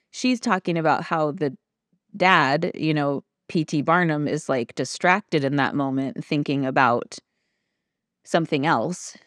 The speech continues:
Um, and so he's not really fully in the moment. But it's like, I don't know. I was wrestling with that. Like, what do we do when we are trying to foster those moments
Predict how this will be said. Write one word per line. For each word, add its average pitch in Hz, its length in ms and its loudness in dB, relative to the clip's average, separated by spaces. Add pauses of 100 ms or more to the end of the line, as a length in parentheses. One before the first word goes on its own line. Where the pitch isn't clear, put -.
(200)
Um, 151 260 2
and 151 140 -4
so 165 140 0
he's 170 240 -2
not 151 200 0
really 147 240 0
fully 139 400 -2
in 214 180 4
the 175 60 4
moment. 139 600 -2 (420)
But 202 100 2
it's 196 200 0
like, 185 380 2 (1000)
I 180 60 -10
don't 214 180 2
know. 165 280 2 (180)
I 165 100 4
was 175 400 -2 (360)
wrestling 175 540 2
with 143 180 -4
that. 131 240 0
Like, 139 220 -2
what 196 120 2
do 220 140 2
we 208 140 0
do 190 360 0
when 160 340 0
we 147 240 0
are 143 400 -2
trying 170 580 0
to 139 440 -2 (1400)
foster 156 540 2
those 143 300 0
moments 151 720 -2